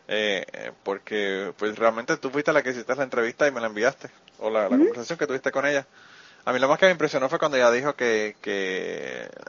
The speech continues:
Speaker 1: pues en un momento dado dejaron de buscar muertos y cogieron todos los escombros y, y rellenaron para las autopistas
Speaker 2: Y empezaron a
Speaker 1: con
Speaker 2: rellenar.
Speaker 1: los, con los muertos. Wow, eso estuvo bien,
Speaker 2: Con todo y todo.
Speaker 1: bien fuerte, de
Speaker 2: Sí.
Speaker 1: verdad.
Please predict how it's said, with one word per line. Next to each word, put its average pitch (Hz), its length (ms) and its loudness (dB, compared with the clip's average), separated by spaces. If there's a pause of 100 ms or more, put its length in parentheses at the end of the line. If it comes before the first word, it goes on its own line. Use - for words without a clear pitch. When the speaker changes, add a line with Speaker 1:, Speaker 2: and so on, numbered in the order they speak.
(200)
Speaker 1:
pues 120 180 -4
en 110 140 -10
un 113 60 -16
momento 135 320 -2
dado 151 220 8
dejaron 131 300 4
de 139 80 2
buscar 143 300 0
muertos 139 600 -4
y 139 60 -6
cogieron 123 320 -4
todos 135 160 0
los 151 80 -2
escombros 151 440 -2
y, 107 240 -6 (760)
y 113 80 -6
rellenaron 117 680 0
para 131 220 2
las 120 100 4
autopistas 120 400 0
Speaker 2:
Y 226 40 2
empezaron 214 340 6
a - 40 2
Speaker 1:
con 202 80 4
Speaker 2:
rellenar. 196 320 2
Speaker 1:
los, - 100 -20
con 110 160 -2
los 107 120 0
muertos. 107 460 -6
Wow, 107 280 -2 (260)
eso 110 180 -10
estuvo 110 260 -6
bien, 104 160 -6
Speaker 2:
Con 196 140 4
todo 208 220 4
y 202 80 4
todo. 202 360 6
Speaker 1:
bien - 180 -4
fuerte, 107 400 -2
de 98 60 -2
Speaker 2:
Sí. 98 60 -2
Speaker 1:
verdad. 98 200 -10